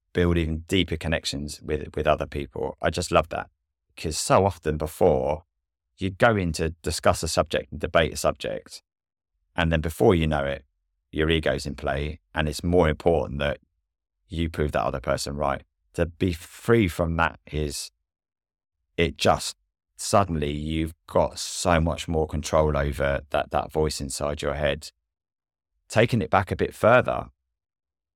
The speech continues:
yeah, I don't know, I don't know how, how much I was faking it until I make,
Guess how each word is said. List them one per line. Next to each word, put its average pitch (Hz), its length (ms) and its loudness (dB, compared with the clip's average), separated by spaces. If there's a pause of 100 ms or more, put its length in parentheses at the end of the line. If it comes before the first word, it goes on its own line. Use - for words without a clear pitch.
(640)
yeah, 78 560 -2 (800)
I 92 60 -4
don't 101 160 0
know, 85 100 0
I - 80 -4
don't 92 220 0
know 85 160 0
how, 90 960 0 (1000)
how 113 220 2
much - 640 -2 (840)
I 101 100 8
was 92 260 2
faking 90 520 2
it 95 100 -2
until 92 240 -2
I 92 60 4
make, 90 540 0